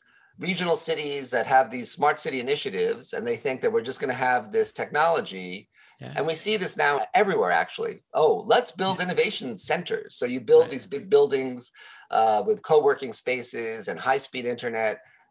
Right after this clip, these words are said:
Speaker 1: and they think that people are gonna move to
Speaker 2: Right.
Speaker 1: their city. And that's without analyzing the simple,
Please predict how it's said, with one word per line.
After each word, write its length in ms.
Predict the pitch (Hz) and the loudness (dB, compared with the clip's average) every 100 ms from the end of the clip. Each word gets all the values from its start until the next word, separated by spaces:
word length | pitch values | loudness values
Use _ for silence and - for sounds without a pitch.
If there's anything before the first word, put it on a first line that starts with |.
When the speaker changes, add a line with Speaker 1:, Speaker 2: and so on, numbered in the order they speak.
| - | -4
Speaker 1:
and 160 | 139 147 | -2 2
they 100 | 147 | 2
think 240 | 196 190 | 0 -2
that 140 | 151 - | -2 -2
people 320 | 175 170 160 | -8 4 6
are 80 | 139 | 6
gonna 280 | 139 135 | 4 2
move 500 | 127 151 254 135 67 - - _ _ _ _ 160 | 0 0 -2 -4 -10 -20 -20 _ _ _ _ -8
to 40 | |
Speaker 2:
Right. 60 | - | -2
Speaker 1:
their 140 | 160 | -2
city. 560 | - 202 214 104 87 - _ _ _ _ - | 0 0 0 -2 -8 -16 _ _ _ _ 2
And 260 | 139 143 151 | 4 4 4
that's 240 | 165 - | 2 2
without 420 | 147 143 143 - | 4 6 6 4
analyzing 1000 | 147 170 170 131 120 117 123 117 117 107 | 2 2 4 4 4 2 -4 -6 -8 -10
the 100 | 117 | -8
simple, 600 | - 170 175 151 117 - | -4 -2 0 0 0 -4